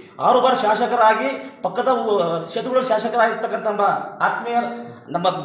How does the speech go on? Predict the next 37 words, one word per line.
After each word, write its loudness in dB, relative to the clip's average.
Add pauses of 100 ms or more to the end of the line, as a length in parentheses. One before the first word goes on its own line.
(120)
ಗುರುಗಳು 2
ಅಂತ 2
ಹೇಳ-, 4
ಹೇಳ 0
ತಪ್ಪಿನ 0
ಆಗ-, 4
ಆಗ-, 0
ಆಗಲಾರ್ದು. 4
ಯಾಕಂದ್ರೆ -2
ನಾವು 4
ರಾಜಕೀಯ 2 (160)
ಕಲ್ತದ್ದು 2
ಅವರಿಂದ. 2
ನಾವು -2 (920)
ರಾಜಕೀಯ 0
ಯ-, 4
ಹೆಂಗಿದ್ರೆ -2
ರಾಜಕೀಯ 4
ಮಾಡ್ಬೋದು 2
ಅಂತ -6
ಕಲ್ತದ್ದು -4
ಅವರಿಂದ 2
ನಾವು. -2
But 2
ಅವ-, 0
ನಮ್ಗೆ -2
ಅವ್ರಿಗೆ 6 (640)
ಒಡನಾಟ 4
ಇಲ್ಲಂತ, 2
ಭಾಳ 4
ಜನ 2
ಒಡನಾಟ 4
ಐತೆ, -2
ಭಾಳ 4
ಜನ, 2 (680)
ಭಾಳ 4
ಜನ 0